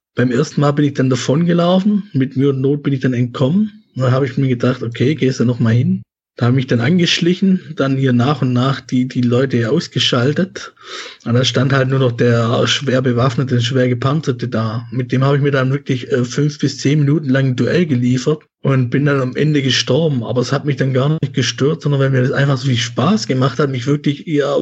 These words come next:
fünf bis zehn Minuten lang hier mit dem zu duellieren. Und der hat auch ordentlich Schaden erhalten, also ist es nicht, aber ich war halt, für, für den Gegner war ich halt einfach noch zu schwach. Und das ist dann auch eine Sache, die akzeptiere ich dann und das ärgert mich dann auch gar nicht.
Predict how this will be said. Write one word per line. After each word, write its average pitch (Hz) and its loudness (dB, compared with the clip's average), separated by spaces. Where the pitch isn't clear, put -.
fünf 165 -2
bis 143 -2
zehn 147 2
Minuten 147 0
lang 143 2
hier 143 2
mit 143 0
dem 143 0
zu - -4
duellieren. 143 0
Und 131 -2
der 117 0
hat 160 -2
auch 143 -2
ordentlich 165 0
Schaden 175 -2
erhalten, 127 0
also 127 0
ist 147 2
es 123 -2
nicht, 175 0
aber 123 2
ich 123 0
war 131 2
halt, 151 0
für, - -4
für 120 0
den 123 0
Gegner 147 0
war 139 2
ich 143 -2
halt 135 -2
einfach 120 0
noch 143 0
zu - -4
schwach. - -2
Und 127 0
das 127 4
ist 147 0
dann 120 0
auch 135 2
eine 143 2
Sache, 143 0
die 139 0
akzeptiere 135 -2
ich 147 -6
dann 151 0
und 139 0
das 120 -4
ärgert 151 0
mich 123 0
dann 117 -2
auch 113 -4
gar 113 0
nicht. 113 -2